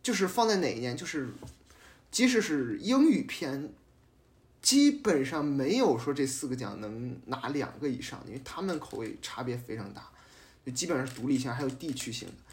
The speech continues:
然后一个外语片在当时等于说完全没有呼声的情况下，在美国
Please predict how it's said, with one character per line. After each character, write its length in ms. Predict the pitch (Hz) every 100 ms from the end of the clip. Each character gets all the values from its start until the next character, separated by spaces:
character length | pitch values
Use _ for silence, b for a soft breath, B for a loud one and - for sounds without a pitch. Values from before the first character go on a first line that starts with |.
| B B -
然 180 | 170 208
后 160 | 247
一 140 | 175 233
个 140 | 277
外 380 | - 339 349 277
语 220 | 147 - -
片 340 | - - -
在 260 | - 254 190
当 400 | - 240 254 277
时 360 | 247 - - 147
等 200 | 156 127
于 60 |
说 160 | 123 165
完 220 | 139 226
全 160 | 226 208
没 80 | 202
有 80 |
呼 280 | 147 - 214
声 200 | 208 220
的 100 | 190
情 160 | - 107
况 140 | 110
下， 260 | 120 98 - b b b b _
在 240 | - 190 170 147 -
美 240 | 151 151 127
国 540 | 123 123 143 165 170